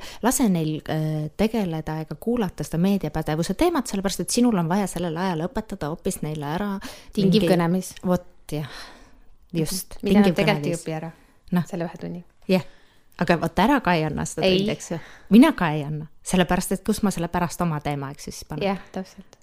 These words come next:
Speaker 1: Sest ma ju õpetan teemasid, on ju?
Speaker 2: Jah.
Speaker 1: Jah, ega ma inimest ei õpeta.
Speaker 2: Ei, no see on, see on,
Speaker 1: <laughs>
Speaker 2: ei, see on tegelikult, see on hoopis teine teema, et, et milline aine on nagu kõige tähtsam ja, ja minu aine on alati kõige tähtsam.
Speaker 1: Kehaline.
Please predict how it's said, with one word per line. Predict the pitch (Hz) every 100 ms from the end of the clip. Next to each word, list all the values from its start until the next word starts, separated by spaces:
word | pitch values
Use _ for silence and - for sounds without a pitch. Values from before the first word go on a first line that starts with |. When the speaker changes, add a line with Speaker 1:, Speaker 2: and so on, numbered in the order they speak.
| _
Speaker 1:
Sest | 175 185
ma | 202
ju | 202
õpetan | 196 160 151
teemasid, | 170 170 165 131 - -
on | 156 156
ju? | 156 - _ _ -
Speaker 2:
Jah. | - - - _
Speaker 1:
Jah, | 151 147
ega | 170 185
ma | 190
inimest | 202 143 143 -
ei | 143
õpeta. | 143 - _ -
Speaker 2:
Ei, | 208 226
no | 254
see | -
on, | 302 - 269
see | 285
on, | 285 247
Speaker 1:
<laughs> |
Speaker 2:
ei, | 240 185
see | - 269
on | 285
tegelikult, | 277 277 196 180 196
see | - 285
on | 277
hoopis | 247 -
teine | - 196 175
teema, | 185 185
et, | 165 - - - -
et | 190 202
milline | 247 247 190
aine | 202 226
on | 170
nagu | 170 160
kõige | 202 190
tähtsam | 165 185 - - 156
ja, | 165 170 - - -
ja | - 175
minu | 214 247
aine | 190 190 151
on |
alati | 170 165 160
kõige | 160 156
tähtsam. | 156 -
Speaker 1:
Kehaline. | 240 190 156 156